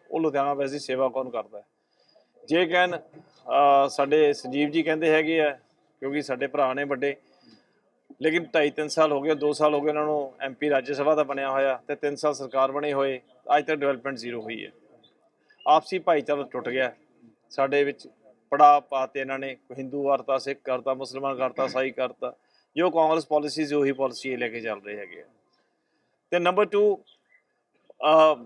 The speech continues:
ਮਿਸਟਰ ਆਸ਼ੂ ਹੈਗੇ ਨੇ, ਉਹਨਾਂ ਦੇ ਪੰਜ ਸਾਲ ਮੰਤਰੀ ਰਹਿ ਚੁੱਕੇ ਆ, ਉਹਨਾਂ ਨੂੰ ਬਰਾਬਰ ਤੋਲ ਲਓ ਕਿ ਉਹ ਤੋਂ ਪਹਿਲੇ ਦਸ ਸਾਲ ਅਕਾਲੀ, ਸ਼੍ਰੋਮਣੀ ਅਕਾਲੀ ਦਲ ਰਹੇ ਹੈਗੇ ਆ, ਪਾਰਟੀ ਰਹੀ ਹੈ। ਸ਼੍ਰੋਮਣੀ ਅਕਾਲੀ ਦਲ,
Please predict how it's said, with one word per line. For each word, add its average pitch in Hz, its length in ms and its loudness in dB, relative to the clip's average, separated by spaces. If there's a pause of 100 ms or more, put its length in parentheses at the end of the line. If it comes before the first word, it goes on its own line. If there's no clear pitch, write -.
(100)
ਮਿਸਟਰ 143 260 -2
ਆਸ਼ੂ 165 340 2
ਹੈਗੇ 170 220 2
ਨੇ, 160 180 -6 (480)
ਉਹਨਾਂ 180 180 2
ਦੇ 202 60 0
ਪੰਜ 160 240 -2
ਸਾਲ 170 160 0
ਮੰਤਰੀ 156 320 -2
ਰਹਿ 160 140 2
ਚੁੱਕੇ 160 340 -4
ਆ, 143 100 -2 (120)
ਉਹਨਾਂ 185 140 -2
ਨੂੰ 165 60 -6
ਬਰਾਬਰ 151 280 2
ਤੋਲ 170 260 -4
ਲਓ 170 120 -6 (380)
ਕਿ 165 60 -2
ਉਹ 185 100 4
ਤੋਂ 202 160 -2
ਪਹਿਲੇ 170 420 0 (120)
ਦਸ 151 220 2
ਸਾਲ 170 160 2
ਅਕਾਲੀ, 151 320 0
ਸ਼੍ਰੋਮਣੀ 151 360 -4
ਅਕਾਲੀ 151 280 -2
ਦਲ 156 140 0
ਰਹੇ 156 220 2
ਹੈਗੇ 151 240 0
ਆ, - 20 -4
ਪਾਰਟੀ 139 340 -4
ਰਹੀ 147 200 -2
ਹੈ। 143 60 -2
ਸ਼੍ਰੋਮਣੀ 156 380 -4
ਅਕਾਲੀ 151 240 -2
ਦਲ, 156 260 -2